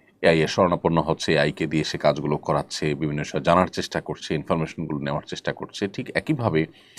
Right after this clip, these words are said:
মাসআলা মাসাইল জানার জন্য এআই এর শরণাপন্ন হওয়া, আহ, এবং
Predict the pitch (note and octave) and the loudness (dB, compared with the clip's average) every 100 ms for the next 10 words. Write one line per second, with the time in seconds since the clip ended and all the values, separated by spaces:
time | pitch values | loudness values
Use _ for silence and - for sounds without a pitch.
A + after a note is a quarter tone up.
0 | - - - F2+ G2+ - D#3+ D#3+ A2+ - | -20 -20 -2 2 2 2 0 2 2 2
1 | G#2 F2+ E2+ D#2+ D2+ D#2 D2 - _ _ | 2 4 4 2 -2 -4 -4 -6 _ _
2 | _ _ _ - F2 D#2+ - D#2+ D#2 E2 | _ _ _ 2 4 2 0 -2 0 -2
3 | D2 C#2 D2+ C#2+ C#2 D2 - - - - | -2 -2 -2 0 -2 -6 -14 -20 -20 -10
4 | - C#2+ C2+ C2+ - - D2 | -4 -2 -2 -4 -4 -4 -6